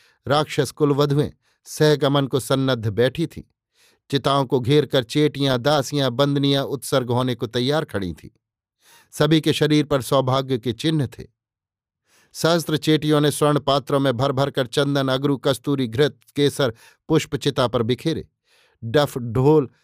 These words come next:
मृदंग, करताल, झांझ और शंख बज उठे। रावण श्वेत वस्त्र धारण कर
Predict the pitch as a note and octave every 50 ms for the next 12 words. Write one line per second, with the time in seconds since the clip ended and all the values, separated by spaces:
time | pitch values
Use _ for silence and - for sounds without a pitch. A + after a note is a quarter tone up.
0 | _ _ _ - A2+ B2+ D3 C#3+ C3+ D3+ D3 C#3+ C3+ B2+ B2+ - - - C#3 C3+
1 | A2+ - D3 C#3+ C#3 C3+ B2 G2+ F#2 B2 C3 C3 C#3 C3 C3 B2+ A#2 - - C#3+
2 | C3 A#2 - A#2 A2 C#3 D3 C3+ A2 - - - - _ _ _ _ _ _ _
3 | _ _ _ _ _ - F2 A#2+ C3 C#3 C3 C3+ C3 A2+ - - D3+ D3+ C#3+ -
4 | B2+ B2+ C#3 B2+ - - B2+ A#2+ G#2+ A#2+ B2 B2+ B2 B2 A#2+ A2 D#3 D3+ B2+ F#2